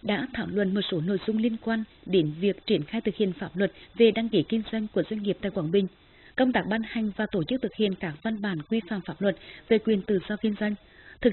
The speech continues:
trạng chấp hành pháp luật về thuế của doanh nghiệp và hộ kinh doanh trên địa bàn,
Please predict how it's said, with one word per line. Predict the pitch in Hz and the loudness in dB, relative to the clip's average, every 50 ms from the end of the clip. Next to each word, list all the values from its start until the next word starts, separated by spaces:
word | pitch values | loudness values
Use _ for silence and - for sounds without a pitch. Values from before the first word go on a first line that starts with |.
| - - | 2 2
trạng | 220 208 196 190 | 0 0 0 -2
chấp | 277 277 | -4 -2
hành | - 254 220 202 | -2 -2 -2 -2
pháp | - 175 - - | -4 -6 -4 0
luật | 196 196 185 - - - 175 | 2 2 0 0 -4 -2 0
về | 214 208 196 - | 2 2 2 2
thuế | - 190 160 139 - - | 0 0 0 0 -2 -2
của | 180 151 - | -2 -2 -2
doanh | 226 226 220 | -2 -2 0
nghiệp | 220 208 - - - - - - - | 2 0 0 -2 -6 -20 -10 -4 -2
và | 220 208 - - | -2 -2 0 0
hộ | 208 180 - | 0 0 0
kinh | 226 226 214 - | -2 -2 -2 -2
doanh | 226 220 214 | -4 -4 -2
trên | - 233 226 202 | -2 -2 -2 0
địa | 208 165 | -2 -2
bàn, | 185 196 190 | -2 -2 -2